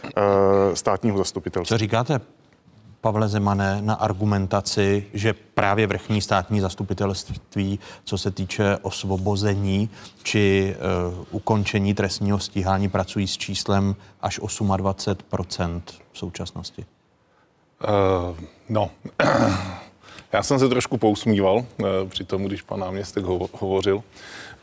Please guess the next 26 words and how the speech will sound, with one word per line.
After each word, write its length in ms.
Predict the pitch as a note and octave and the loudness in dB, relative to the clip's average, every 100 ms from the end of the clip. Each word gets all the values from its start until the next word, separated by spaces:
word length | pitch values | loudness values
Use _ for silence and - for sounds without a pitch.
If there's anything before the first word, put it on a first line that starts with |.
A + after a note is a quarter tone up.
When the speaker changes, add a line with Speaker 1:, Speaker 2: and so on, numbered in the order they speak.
| - | 0
Speaker 3:
poněvadž 640 | G2 G#2+ A2 A2+ - - | 4 6 6 4 0 -2
ono 240 | G#2 A2+ G#2+ | 2 4 4
závisí 560 | G2 F#2+ G2+ - A#2 - | 4 2 -2 -2 -2 0
na 160 | G2+ G#2+ | -2 0
tom, 340 | - G2 G2+ G2+ | 0 0 0 -4
z 280 | - - G#2 F#2+ F#2+ G2 | -6 -4 0 4 4 2
jakých 560 | G2 G2+ G2+ A2 A2 G2+ | 2 0 -2 -4 -4 -4
hodnot 420 | F#2+ F#2+ G2 G2 | -4 -2 -2 -2
statistických 720 | - F#2+ F2 G2+ G#2+ - B2 | -4 -4 -4 -6 -6 -2 -2
vycházíte 720 | F#2 F2 G2 F#2+ F2+ F2 G2+ - | -2 -2 0 0 -2 -4 -4 -2
a 80 | |
zda 180 | F#2+ F#2 | -2 0
můžete 400 | F#2 G2 G#2 G#2+ | 0 -2 -2 -2
těm 180 | - G#2 | -2 -4
statistickým 640 | - G2 G#2 - - - | -4 -8 -6 -8 -6 -6
hodnotám 440 | G2+ F#2+ F#2 G2+ F#2+ | -4 -4 -2 -2 2
věřit. 420 | F#2 F2+ F#2+ - - - - - - - - - - | 2 0 -4 -10 -20 -20 -20 -18 -16 -16 -16 -18 0
Já 140 | A#2+ C#3+ | 2 4
jsem 160 | G#3+ | 4
v 20 | E3+ | 4
celku 200 | D3+ D3 | 4 6
Speaker 2:
Jinými 180 | F#3 | 6
Speaker 3:
rád 60 | G3+ | 8
Speaker 2:
slovy, 260 | G3 G3 C3+ | 6 6 6
nemám 400 | C#3 F3 F3+ C3 | 6 6 4 4
věřit 480 | A#2+ C#3+ F3+ - | 2 4 2 0